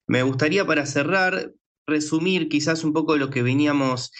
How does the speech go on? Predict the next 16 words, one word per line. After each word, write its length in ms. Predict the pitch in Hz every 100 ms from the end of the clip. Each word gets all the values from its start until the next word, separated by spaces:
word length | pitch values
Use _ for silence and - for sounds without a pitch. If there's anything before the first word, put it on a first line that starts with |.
| -
eh, 180 | 117 117
conversando 800 | 127 123 127 123 123 180 165 156
en 80 | 143
términos 300 | 151 151 139
más 160 | 143 139
coyunturales. 960 | 143 - 120 123 139 156 143 131 123
¿Vos 160 | 147 151
creés 320 | 147 156 156
entonces 460 | 151 147 151 160 151
que 240 | 151 156 - -
a 140 | 120
partir 300 | 123 120 131
de 60 | 143
estas 220 | 175 156
presiones 500 | 127 120 143 143 135
externas 800 | 117 - - 135 143 151 151